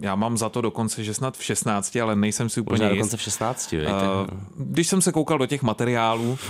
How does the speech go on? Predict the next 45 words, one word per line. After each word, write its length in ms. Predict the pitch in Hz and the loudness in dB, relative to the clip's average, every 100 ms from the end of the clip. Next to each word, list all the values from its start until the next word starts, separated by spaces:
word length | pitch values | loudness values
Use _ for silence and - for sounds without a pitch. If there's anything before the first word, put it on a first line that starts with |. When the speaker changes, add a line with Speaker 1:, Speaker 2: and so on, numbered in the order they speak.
| 123 | -2
Speaker 2:
<laughs> 200 | 107 104 | 0 -2
Speaker 1:
tak, 220 | 104 - 110 | -2 2 2
eh, 40 | 107 | 2
tam 240 | 107 110 | 2 2
bylo 180 | 104 110 | 2 2
všude 260 | - 117 117 | 0 0 0
psáno, 440 | - 98 104 107 | 0 2 2 2
že 120 | 107 | 0
ti 100 | - | 0
bylo 180 | 104 107 | 0 0
šestnáct 500 | - 101 117 110 - | 0 0 2 2 0
let. 140 | 90 | 0
Možná 280 | 104 104 139 | 0 2 2
jsi 140 | 135 147 | 2 2
ji 40 | |
napsal 320 | 113 - 127 | 0 2 0
v 40 | 117 | 0
šestnácti 560 | 110 - 113 107 120 | 0 2 2 2 0
a 40 | 113 | 0
v 60 | |
sedmnácti 520 | - 107 110 101 - | 0 2 2 0 2
Speaker 2:
Jo, 120 | 107 107 | 0 0
Speaker 1:
i 160 | - 101 | -2 -2
Speaker 2:
tak, 80 | |
Speaker 1:
ti 80 | 98 | 2
Speaker 2:
tak, 80 | 104 | 4
tak 100 | 101 | 4
Speaker 1:
vydali. 160 | 110 107 | 4 4
Speaker 2:
nějak 120 | 85 | 2
to 100 | 117 | 0
bylo, 220 | 101 98 | 2 2
no. 200 | 90 76 82 87 - - | 0 -2 -6 -16 -10 -2
Speaker 1:
Eh, 200 | 104 104 | 0 2
každopádně 600 | 110 113 135 143 139 156 | 0 0 2 2 2 0
ta 140 | 156 | 0
kniha, 500 | 160 147 127 139 151 117 | -2 0 2 2 0 0
jestli 400 | 113 - 127 127 | 0 0 0 2
se 140 | 143 | 2
nepletu, 400 | 127 110 127 139 | 0 0 0 2
vyšla 300 | 117 - 123 | 0 2 0
v 60 | 117 | 2
roce 280 | 113 - 123 | 0 0 0
dva 180 | 107 | 0
tisíce 720 | 104 113 - 107 - 117 120 120 | 0 -2 -2 -2 0 2 0 0
jedenáct? 760 | 110 98 95 82 87 160 - | 0 0 0 0 -2 -2 -4